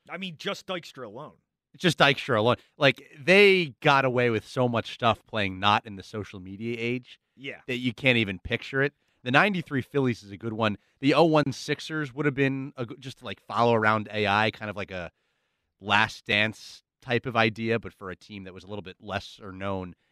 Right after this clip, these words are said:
Speaker 2: nationally, but here in Philly would be, like, the best example of, like, a one-man show kind of thing. I think that would have been cool, but I have to think about that more.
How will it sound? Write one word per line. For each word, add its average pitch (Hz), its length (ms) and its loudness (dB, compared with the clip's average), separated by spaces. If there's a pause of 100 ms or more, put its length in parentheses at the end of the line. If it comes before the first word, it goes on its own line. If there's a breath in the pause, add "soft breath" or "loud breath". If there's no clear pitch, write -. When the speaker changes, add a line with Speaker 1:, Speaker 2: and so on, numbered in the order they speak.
Speaker 2:
nationally, 104 520 -2
but 92 140 -16
here 104 220 -14
in 87 80 -14
Philly 101 340 -12
would 104 120 -8
be, 110 100 -10
like, 98 260 -6
the 104 100 -16
best 101 280 -10
example 95 460 -10
of, 85 80 -14
like, 85 160 -18
a 90 60 -14
one-man 95 560 -8
show 101 300 -8
kind 120 200 -14
of 117 100 -10
thing. 147 300 -14 (320)
I 110 120 0
think 101 180 -12
that 107 140 -2
would 120 100 -4
have 117 60 -4
been 123 160 -8
cool, 139 360 -6 (180)
but 127 80 -6
I 135 40 4
have 139 100 2
to 113 80 -20
think 107 160 -10
about 85 200 -12
that 67 160 -20
more. - 120 -20